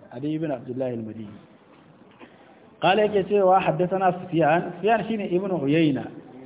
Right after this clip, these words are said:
al-Makki, wanda ku-, dan Kufa ne da, da ya karshe ya yi rayuwa a ina?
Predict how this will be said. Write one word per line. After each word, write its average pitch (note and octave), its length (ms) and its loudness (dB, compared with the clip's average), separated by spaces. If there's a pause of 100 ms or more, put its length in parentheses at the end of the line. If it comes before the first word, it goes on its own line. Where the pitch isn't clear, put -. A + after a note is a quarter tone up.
(100)
al-Makki, G3+ 840 0
wanda F3+ 760 4 (240)
ku-, G#3 160 0 (380)
dan G3+ 180 0
Kufa F#3+ 300 0
ne E3 180 4
da, F#3 240 6
da D3 100 -2
ya C#3+ 60 -2
karshe D3 300 -4
ya F3+ 120 4
yi F#3 60 6
rayuwa E3 380 4
a D3 100 2
ina? F3 300 0